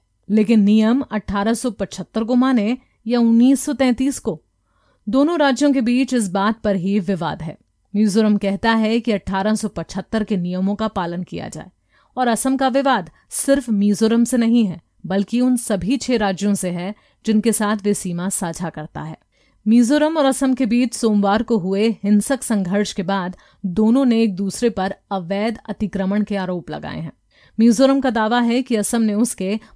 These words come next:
पाँच सौ नौ वर्ग मील जमीन पर कब्जा कर रखा है। पूर्वोत्तर के वरिष्ठ पत्रकार प्रभाकर मणि त्रिपाठी ने बताया कि ये समस्या असम के बंटवारे के समय से ही चली आ रही है।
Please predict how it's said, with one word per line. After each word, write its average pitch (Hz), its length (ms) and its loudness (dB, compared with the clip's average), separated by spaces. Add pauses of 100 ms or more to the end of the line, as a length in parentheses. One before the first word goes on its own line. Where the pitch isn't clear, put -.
(140)
पाँच 233 280 0
सौ 269 200 -2
नौ 208 220 2 (140)
वर्ग 208 320 -2
मील 208 340 4
जमीन 196 380 2
पर 175 220 -6 (120)
कब्जा 180 280 -4
कर 170 160 -10
रखा 147 280 -12
है। 156 160 -12 (460)
पूर्वोत्तर 262 540 2
के 233 300 2 (200)
वरिष्ठ 220 460 2
पत्रकार - 600 -4 (220)
प्रभाकर 208 520 0
मणि 214 300 4
त्रिपाठी 196 480 -4
ने 220 100 2
बताया 180 500 -4 (360)
कि 233 80 -2
ये 254 100 2
समस्या 240 500 0
असम 247 240 0
के 247 100 -4
बंटवारे 190 480 -2
के 240 120 -2
समय 185 260 -2
से 190 140 -4
ही 202 140 0
चली 226 280 -2
आ 165 100 -4
रही 160 280 -10
है। 160 120 -10